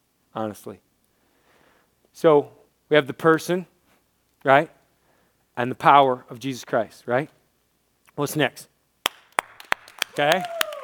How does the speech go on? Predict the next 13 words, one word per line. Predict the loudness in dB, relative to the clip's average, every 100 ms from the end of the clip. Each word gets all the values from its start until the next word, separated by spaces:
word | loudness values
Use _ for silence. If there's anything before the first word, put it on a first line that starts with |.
| -6
Yes. | 0 0 0 -8 -12 -12 -12 _ _ -20 -14
I |
love | -4 -2 -2
it. | -4 -8 -14
I |
love | -4 0 0
it. | -2 -8
Thank | -10 -10
you. | -12 -14 _ _ _ _ _ _ _ _ _ _ _ _
We | -20 -20 -20 -20 _ _ _ _ -16
have | -16
the |
presence | 0 4 4 2 -6 -10